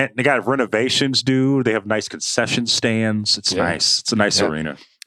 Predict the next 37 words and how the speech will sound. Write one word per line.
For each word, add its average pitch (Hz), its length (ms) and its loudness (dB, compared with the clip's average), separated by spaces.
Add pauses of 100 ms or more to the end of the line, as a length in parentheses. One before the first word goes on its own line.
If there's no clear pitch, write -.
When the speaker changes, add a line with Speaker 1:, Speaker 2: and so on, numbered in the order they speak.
(120)
Speaker 2:
Um, 113 460 2 (640)
so 139 140 4
for 139 120 2
Pat, 160 380 0 (140)
Pat 226 300 -2
Bev, 90 240 0
for - 160 -4
all 113 320 2
of 98 380 -4 (760)
his 98 360 -6
defensive 98 520 -4
prowess, 87 500 0
and 95 100 -2
I, 117 160 4
I 131 200 2
do, 131 360 0
I 120 100 2
am 110 120 2
a 95 60 -2
Pat 90 240 -2
Bev 87 160 -4
fan. 80 340 -4 (1400)
I 107 100 -4
don't 127 120 2
know 123 120 2
that 110 120 0
he 107 120 0
can - 80 -10
<laughs> - 120 -2
stay - 200 0
in 143 80 4
front 117 260 0
of 101 140 -2
Ja 92 160 2
Morant, 92 500 -2
bro. 76 220 -10 (440)
I 127 60 2